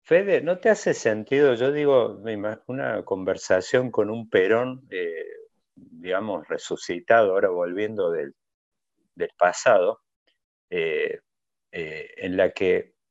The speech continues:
a ver, me parece que hay como un coro, alguna afinidad, y por eso me parece que tiene que ver con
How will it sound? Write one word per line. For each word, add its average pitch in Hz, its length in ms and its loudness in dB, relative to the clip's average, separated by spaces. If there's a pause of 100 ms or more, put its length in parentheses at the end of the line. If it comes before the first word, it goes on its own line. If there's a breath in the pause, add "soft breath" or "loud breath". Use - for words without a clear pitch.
(100)
a 113 100 4
ver, 123 300 6
me 120 100 -4
parece 180 400 -4
que 165 100 0
hay 175 80 -2
como 127 260 -4
un 131 120 -4
coro, 101 580 6
alguna 110 340 0
afinidad, 101 640 2
y 101 60 2
por 95 200 -2
eso 107 200 -2
me 95 120 -6
parece 98 320 -2
que 95 100 -6
tiene 107 280 -8
que 95 140 -8
ver 104 220 2
con 82 240 -10